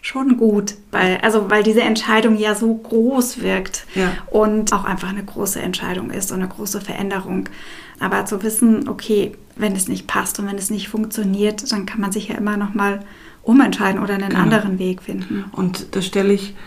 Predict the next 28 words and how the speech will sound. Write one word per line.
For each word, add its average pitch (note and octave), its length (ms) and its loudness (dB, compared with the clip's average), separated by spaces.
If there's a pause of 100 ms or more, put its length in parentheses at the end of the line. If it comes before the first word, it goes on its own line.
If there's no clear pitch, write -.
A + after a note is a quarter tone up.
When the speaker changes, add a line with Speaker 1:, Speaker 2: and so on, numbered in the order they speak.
(100)
Speaker 2:
also F#3 220 0
auch F#3 200 -4
gerade F#3 320 -2
in F3+ 100 0
der E3+ 140 -6
Zusammenarbeit F3 960 -6
mit E3 340 -10
Klienten A3 520 -4
fest, - 480 -6 (400)
dass F#3 160 -6
es - 220 -4
oftmals D#3+ 540 -6
eine D#3+ 220 -8
Reise D3+ 320 -2
ist D3+ 280 -4
mit D3 200 -6
mehreren D3+ 540 -2
Stationen. D3+ 840 -4 (640)
Und F#3 260 4
ich F3+ 140 -2
finde, G#3 180 4
das F#3+ 220 0
ist - 140 -8
ganz F3 320 -4
wichtig, G3 380 -2
sich F3+ 180 -4
das - 260 -6
auch E3 320 -4